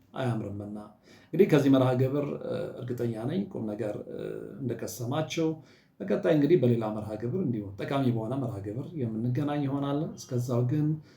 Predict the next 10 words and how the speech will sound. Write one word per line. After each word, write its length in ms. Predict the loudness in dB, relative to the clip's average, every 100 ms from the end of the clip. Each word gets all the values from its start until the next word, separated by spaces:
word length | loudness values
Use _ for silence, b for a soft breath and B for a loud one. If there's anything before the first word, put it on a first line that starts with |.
| B -8
ሰላም 260 | 4 6 6
ሁኑ። 140 | 4 2
ከመሰና-፣ 460 | 2 2 0 -2 -2 -6 -8
ብዬ 240 | -2 0 2
ከመሰናበቴ 540 | 0 2 2 0 -2
በፊት 240 | -4 -2 0
ይህንን 300 | 2 2 2
ቻናል፣ 340 | -2 -8 -10 -10
ሁለተኛውን 500 | -6 -4 -2 -4 -4
ቻናል 280 | -4 -2